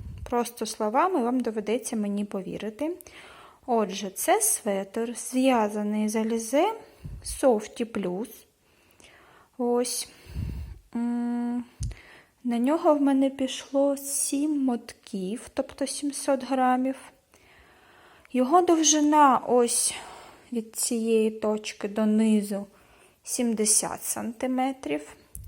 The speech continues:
ширина сімдесят три.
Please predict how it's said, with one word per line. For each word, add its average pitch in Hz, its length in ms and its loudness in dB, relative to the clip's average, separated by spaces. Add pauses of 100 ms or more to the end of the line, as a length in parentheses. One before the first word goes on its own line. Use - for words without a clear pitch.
(420)
ширина 302 800 4 (260)
сімдесят 233 680 -2 (260)
три. 220 520 2